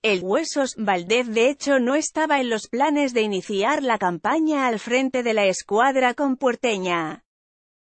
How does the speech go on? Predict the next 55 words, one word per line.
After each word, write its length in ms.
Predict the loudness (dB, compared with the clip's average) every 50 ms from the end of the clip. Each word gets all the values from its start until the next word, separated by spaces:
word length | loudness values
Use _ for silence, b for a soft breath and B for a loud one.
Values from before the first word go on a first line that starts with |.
| _ _ _ -2
El 240 | 0 0 0 0 -2
que 100 | 0 0
había 380 | 0 0 0 -2 -2 -2 -2 -4
sido 420 | -4 -4 -4 -4 -2 0 0 2
asignado 640 | 2 2 0 0 -2 -2 -2 -2 -2 0 0 2 2
era 260 | 2 0 0 0 0
Víctor 480 | 0 -2 -4 -6 _ -4 -2 -2 0 0
Hugo 260 | 0 0 -2 -2 -4
Quintero, 640 | -4 -8 -8 -4 -2 -2 0 0 0 -2 -4 -6 -10
solamente 800 | -12 -8 -2 0 2 2 2 2 2 2 0 0 0 0 0 0 0
que 220 | 2 2 2 2
este 360 | 2 0 0 -2 -2 -2 -2
todavía 680 | -2 -2 0 0 2 0 0 0 0 0 0 0 0 0
estaba 440 | -2 -2 -2 -2 0 0 0 0
en 80 | 0 2
el 120 | 0 0
roster 500 | 2 2 0 0 0 0 0 0 0 2
de 120 | 2 2 2
los 200 | 2 2 0 0
transportistas 1000 | -2 -2 -2 -2 -4 -6 -6 -6 -8 -6 -6 -6 -6 -6 -6 -6 -4 -4 -2 0
de 240 | 0 2 2 2 2
El 100 | 0 -2
Fuerte 540 | -6 -6 -2 -2 -2 -2 -2 -2 -2 0 0
y 140 | 0 0 0
hasta 240 | -2 -2 -2 -4
anoche 460 | -2 0 0 -2 -2 -2 0 0 0 0
que 120 | 0 0
los 180 | 0 0 0 0
de 80 | 0
la 140 | 0 -2 -2
colonial 560 | -2 -2 -2 0 0 -2 -2 -4 -4 -4 -6
ciudad 420 | -6 -6 -4 -2 0 2 2 2 0
lo 220 | 0 0 0 0
dieron 440 | 0 0 0 0 0 0 0 0 0
de 120 | 0 0
baja, 440 | 0 0 0 -2 -2 -2 -2 -2 -2 -2
el 200 | -2 0 0 0
equipo 440 | 0 0 -2 -4 -4 -2 -2 -2 0
de 140 | 0 0 0
compuertas 640 | 0 -2 -2 -2 -2 0 0 0 0 -2 -2 0 2
lo 160 | 2 4 4
activó 580 | 2 0 -2 -4 -4 -2 -2 0 0 0 0
como 280 | 0 0 0 0 0 0
su 200 | -2 -2 -2 0
dirigente 680 | 2 2 2 0 -2 -4 -2 -2 -2 -2 -2 -4 -4
y 60 | -6
José 380 | -4 -2 -2 -2 -2 0 -2 -4
Luis 340 | -2 -2 0 0 0 0 0
Valdez 420 | 0 0 0 0 0 -2 -2 -4
fue 280 | -6 -6 -2 -2 0 0
removido 580 | 0 0 0 0 0 0 0 -2 0 0 0
a 140 | 2 0 0
su 160 | -2 -4 -6
puesto 440 | -4 -2 -2 -2 -2 -4 -6 -6 -4
como 220 | -2 0 0 0